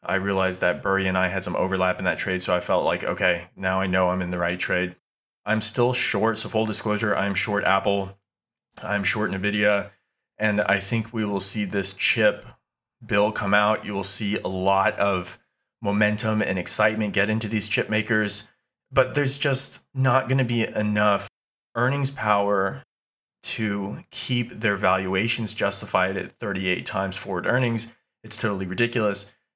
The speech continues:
And so those are very small positions, less than one percent positions for me. And so what I'll be doing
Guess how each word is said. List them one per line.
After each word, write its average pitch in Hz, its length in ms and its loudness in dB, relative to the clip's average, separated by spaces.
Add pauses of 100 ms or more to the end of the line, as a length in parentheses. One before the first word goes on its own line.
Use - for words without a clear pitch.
And 104 100 -10
so 110 140 0
those 131 240 2
are 180 60 4
very 123 320 2
small 107 240 2
positions, 98 420 -4
less 95 180 2
than 110 120 -2
one 101 160 0
percent 90 280 -4
positions 110 400 0
for 95 120 -4
me. 92 140 -4
And 95 120 -2
so - 80 -2
what 104 140 0
I'll 95 100 2
be 101 120 -6
doing 117 500 0